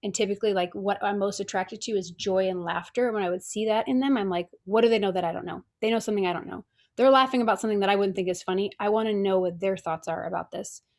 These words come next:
because they obvious-, they have something I want. I want that kind of response." So when I gave my life to Jesus, um, I prior had never had the desire to get married,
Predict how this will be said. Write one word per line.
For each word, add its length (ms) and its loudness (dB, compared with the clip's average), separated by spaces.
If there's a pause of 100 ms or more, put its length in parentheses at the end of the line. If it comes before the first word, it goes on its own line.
(280)
because 240 -6
they 160 2
obvious-, 400 -2
they 200 0
have 180 -2
something 280 -4
I 80 -2
want. 300 -6
I 100 -6
want 200 -4
that 160 -8
kind 120 -8
of 80 -8
response." 580 -8 (640)
So 400 2 (160)
when 180 -2
I 140 2
gave 260 2
my 100 4
life 140 2
to 80 -6
Jesus, 400 -4 (880)
um, 440 0 (420)
I 540 0 (260)
prior 320 4
had 160 -2
never 280 -2
had 140 -2
the 60 -4
desire 300 -2
to 60 -2
get 140 -6
married, 540 -6